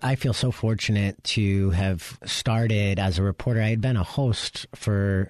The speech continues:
a few years before, but I started as a reporter in January of last year. And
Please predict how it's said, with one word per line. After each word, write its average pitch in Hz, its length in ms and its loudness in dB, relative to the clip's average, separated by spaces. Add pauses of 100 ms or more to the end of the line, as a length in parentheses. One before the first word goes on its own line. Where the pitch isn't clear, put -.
(120)
a 104 80 -2
few 101 180 0
years 98 220 2
before, 120 480 0
but 98 240 0 (260)
I 123 60 -4
started 156 360 0
as 107 120 2
a 110 60 2
reporter 151 340 0
in 107 180 2
January 104 460 2
of 92 80 0
last 95 340 -2
year. 110 320 2 (460)
And 120 480 2